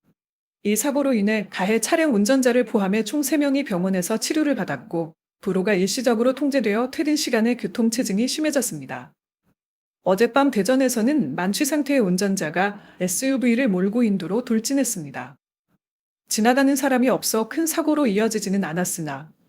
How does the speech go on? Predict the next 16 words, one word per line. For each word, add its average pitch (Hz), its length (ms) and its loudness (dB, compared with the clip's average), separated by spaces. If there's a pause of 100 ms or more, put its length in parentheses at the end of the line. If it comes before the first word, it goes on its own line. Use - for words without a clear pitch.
운전자는 214 640 2
병원에서 196 560 -2
치료를 294 360 0
받았고 185 680 -6
변압기도 196 580 -2
파손되었습니다. 202 1040 -2 (880)
사고 302 320 0
당시 285 300 2
운전자의 254 680 2
혈중 302 320 -2
알코올 202 440 0
농도는 175 640 0
면허 190 340 -2
취소 330 300 -4
수준으로 233 480 -2
측정되었습니다. 180 1080 -4